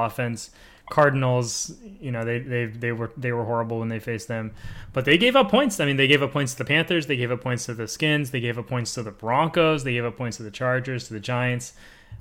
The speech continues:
um, and the Chiefs. Of course, they lost that game. So I, I'm not as sold on the Eagles. I've been fading them, uh, unsuccessfully for a few weeks now, but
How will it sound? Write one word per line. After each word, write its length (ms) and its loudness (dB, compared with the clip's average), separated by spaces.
um, 600 -6
and 80 -8
the 60 -8
Chiefs. 340 -6
Of 80 -6
course, 200 -4
they 100 -4
lost 260 0
that 160 0
game. 360 -4
So 300 -2
I, 220 -2
I'm 160 6
not 260 8
as 240 10
sold 380 6
on 180 2
the 60 2
Eagles. 460 4
I've 120 2
been 100 2
fading 360 4
them, 360 0
uh, 240 -8
unsuccessfully 760 4
for 140 0
a 60 4
few 200 2
weeks 240 0
now, 220 0
but 260 0